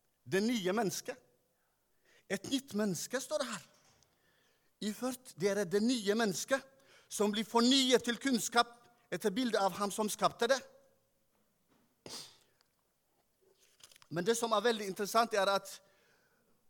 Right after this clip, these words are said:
faktisk, hvis vi, hvis vi skal snakke om det å være fremmed, eller det å være utlending, ikke er det sånn at vi alle som har tatt imot Jesus,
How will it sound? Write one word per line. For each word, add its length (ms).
faktisk, 500
hvis 200
vi, 180
hvis 240
vi 80
skal 200
snakke 360
om 200
det 120
å 120
være 240
fremmed, 680
eller 160
det 160
å 120
være 240
utlending, 520
ikke 220
er 80
det 80
sånn 200
at 220
vi 160
alle 240
som 180
har 140
tatt 180
imot 240
Jesus, 460